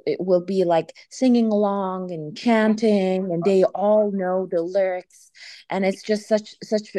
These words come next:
<laughs> such, it's been just a really nice experience overall. Uh, we're,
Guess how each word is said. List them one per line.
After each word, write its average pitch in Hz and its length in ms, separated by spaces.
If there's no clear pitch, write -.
<laughs> 240 160
such, 202 300
it's - 260
been 220 220
just 208 240
a 190 200
really 185 580
nice 175 340
experience 175 600
overall. 160 600
Uh, 170 160
we're, 185 240